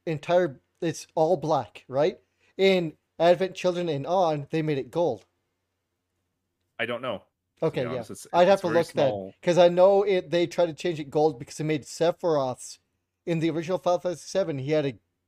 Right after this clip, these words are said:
Speaker 1: it was all black, like, his, it was a black hilt. And in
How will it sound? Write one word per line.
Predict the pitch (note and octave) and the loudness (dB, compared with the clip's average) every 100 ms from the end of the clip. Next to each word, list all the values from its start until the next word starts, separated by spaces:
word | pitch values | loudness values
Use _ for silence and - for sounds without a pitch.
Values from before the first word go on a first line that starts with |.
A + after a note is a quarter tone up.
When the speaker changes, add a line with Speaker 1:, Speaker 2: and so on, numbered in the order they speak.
| _ | _
Speaker 1:
it | F#3 | -4
was | C#3+ | -4
all | - D3+ F3 | 0 4 4
black, | - G3 G3 C#3+ - | 2 0 2 0 -4
like, | C#3+ C#3+ | -6 -4
his, | D3 A2+ | -8 -8
it | C3+ D3 | -10 -8
was | C3 | -8
a | |
black | B2+ C3+ D3+ D3 | -10 -4 -4 -4
hilt. | D#3+ D#3 C3 _ _ _ _ _ _ | -2 -2 -4 _ _ _ _ _ _
And | E3 | -4
in | F3 D#3+ | -2 -4